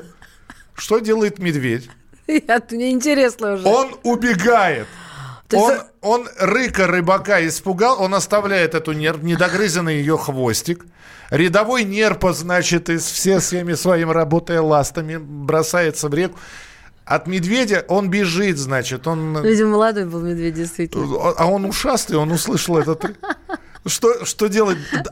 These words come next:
Speaker 1: А д-,
Speaker 2: очень мило.
Speaker 1: а дальше фраза, которая меня у-, убила. Потому что там, ну, там всё это с русским матерком, да, а потом мужик переводит на себя смартфон и говорит: «Я как на канале Discovery побывал». <laughs> Понимаете? Это, это было гениально.
Speaker 2: А что с нерфы-то?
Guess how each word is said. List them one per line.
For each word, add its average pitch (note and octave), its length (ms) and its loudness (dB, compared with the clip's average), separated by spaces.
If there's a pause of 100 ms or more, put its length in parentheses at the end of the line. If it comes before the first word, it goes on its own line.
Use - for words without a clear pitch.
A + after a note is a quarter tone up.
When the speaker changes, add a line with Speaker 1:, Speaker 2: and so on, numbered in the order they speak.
Speaker 1:
А F3 40 2
д-, D4 100 0
Speaker 2:
очень B3+ 260 -2
мило. B3 380 2
Speaker 1:
а F3 40 2
дальше F#3+ 440 0
фраза, F3+ 360 0
которая D#3+ 280 -2
меня D3 260 0
у-, C#3+ 220 0
убила. A#2+ 480 0 (400)
Потому F3+ 260 2
что D3 120 -4
там, D#3 240 0
ну, F#3 220 0
там D#3 220 0
всё D#3+ 160 0
это C#3 100 0
с - 100 -4
русским D#3+ 360 0
матерком, E3+ 580 0
да, D3+ 220 0 (160)
а D3 100 0
потом E3+ 320 0
мужик D#3 340 -2
переводит D#3 380 2
на C#3+ 80 -4
себя C3 220 -4
смартфон C#3+ 360 -4
и C3+ 40 -4
говорит: A2 160 -4 (280)
«Я A#2+ 160 0
как A2+ 180 -6
на B2+ 100 -4
канале B2+ 400 -2
Discovery B2 680 0
побывал». D3 500 2 (140)
<laughs> - 100 -6
Понимаете? B3+ 640 -4 (380)
Это, A#3+ 260 0 (260)
это C4 240 2
было A#3+ 260 2
гениально. G#3+ 720 2
Speaker 2:
А A#3 100 2
что A4 140 0
с - 60 -6
нерфы-то? B3+ 540 -2